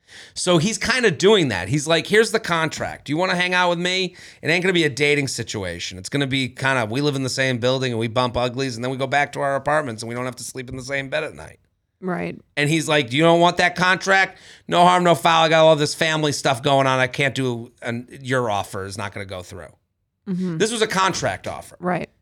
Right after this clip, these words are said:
Speaker 1: "I'm gonna get ahead so I don't disappoint anybody." And that's what dating apps do.
Speaker 2: Yeah.
Speaker 1: "No, I'm here. Wh-, what am I looking for?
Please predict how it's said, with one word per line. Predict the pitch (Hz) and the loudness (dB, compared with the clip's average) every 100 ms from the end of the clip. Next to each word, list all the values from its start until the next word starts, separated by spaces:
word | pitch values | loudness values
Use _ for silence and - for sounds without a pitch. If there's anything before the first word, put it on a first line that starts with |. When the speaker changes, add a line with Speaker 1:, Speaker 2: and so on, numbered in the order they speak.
| _ - | _ -2
Speaker 1:
"I'm | 170 | 4
gonna | 214 202 | 4 4
get | 208 202 | 2 2
ahead | 180 160 151 143 | 2 2 2 0
so | 151 | 0
I | 139 147 | 2 2
don't | 143 | 0
disappoint | 147 - 127 139 131 127 139 | -2 -6 -4 -2 -2 -4 -4
anybody." | 139 123 98 78 62 | -2 -2 -4 -12 -6
And | 127 | -2
that's | 208 | -2
what | 269 | -2
dating | 233 294 311 | -2 0 0
apps | 160 113 - | 0 -2 -6
do. | 90 - _ _ _ _ _ - | -14 -16 _ _ _ _ _ -4
Speaker 2:
Yeah. | 240 247 | 4 6
Speaker 1:
"No, | 175 170 | 6 6
I'm | 180 233 208 | 4 4 4
here. | 214 202 | 4 2
Wh-, | 160 180 185 190 | 0 2 2 4
what | 202 | 6
am | 208 | 6
I | 196 | 4
looking | 196 160 165 | 0 0 0
for? | 127 110 82 | 0 -4 -6